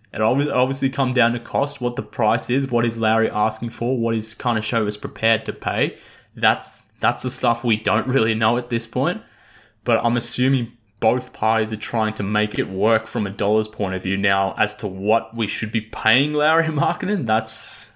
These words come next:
that's a tough question. I mean, like I said before, we've, we've just seen so many different iterations of, of Larry Markkanen.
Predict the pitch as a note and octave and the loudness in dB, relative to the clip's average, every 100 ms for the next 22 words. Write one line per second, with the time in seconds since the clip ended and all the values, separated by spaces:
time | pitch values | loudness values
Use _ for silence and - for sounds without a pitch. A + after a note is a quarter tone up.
0 | _ - - C3+ B2 A2 - G2+ G#2 A2 | _ -6 -4 -4 0 0 0 -2 -2 -4
1 | G2+ G2+ G2+ A2 A#2 - A2+ A2 - G#2 | -2 -2 0 0 0 -4 -2 -4 0 0
2 | G2 F#2+ - - - - A#2 B2+ C#3 D#3+ | 0 -2 -10 -18 -20 -6 -2 0 0 0
3 | D#3+ C#3 - B2 C#3 D3 C3+ B2 A2 - | 0 0 0 2 4 2 2 2 0 -4
4 | _ - C#3+ C#3 C#3 - C#3 A#2+ A2 G2+ | _ -2 0 2 -2 0 0 2 4 2
5 | C3 C3+ A#2 A2+ - - A2 A2+ G#2+ A2 | 2 -2 -2 -2 -4 -4 -2 0 4 4
6 | A2 A2+ G#2 A2 A2+ B2 F#2+ | 6 2 4 4 2 -2 -8